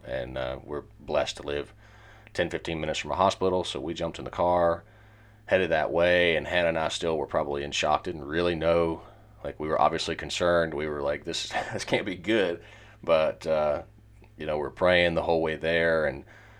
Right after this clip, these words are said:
just, "Lord, watch over us." You know, we're, we're concerned. We don't know what's going on. Please make Gabriel okay. Um, just, uh, our son's name was Gabriel, if I didn't say that. Um,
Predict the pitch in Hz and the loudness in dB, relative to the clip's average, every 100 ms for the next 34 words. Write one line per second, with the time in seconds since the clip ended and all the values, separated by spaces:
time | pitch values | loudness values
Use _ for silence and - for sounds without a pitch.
0 | - - - 78 82 82 80 - - - | -20 -10 -8 -2 0 0 -2 -10 -20 -20
1 | - - - - - - - - - 80 | -20 -20 -20 -20 -20 -20 -20 -20 -4 2
2 | 82 85 82 80 80 80 80 76 - 73 | 2 4 2 2 4 6 4 0 -4 -2
3 | 76 76 69 71 71 - - - - - | 0 0 -2 -6 -8 -12 -20 -20 -20 -20
4 | - - 73 - - 87 85 82 76 76 | -20 -12 -10 -8 -2 2 2 2 0 -4
5 | - 76 80 82 78 73 82 - - - | -4 0 4 6 4 0 -4 -4 -10 -12
6 | 80 76 78 76 76 76 71 65 80 80 | -4 -2 0 -4 -2 -2 -2 -2 2 4
7 | 80 78 76 - - - - 71 69 65 | 4 0 -4 -14 -20 -20 -10 -8 -6 -6
8 | 64 - - - - - - 78 - - | -8 -14 -20 -20 -20 -14 -8 -2 -2 -2
9 | 73 71 69 78 - 87 73 78 73 71 | -4 -2 0 0 2 2 2 -2 -2 -4
10 | 76 71 67 67 69 64 57 - 65 52 | -4 -4 -6 -4 -4 -6 -8 -10 -8 -8
11 | - - - - - 67 71 69 67 | -10 -18 -20 -20 -10 -4 -2 -2 -8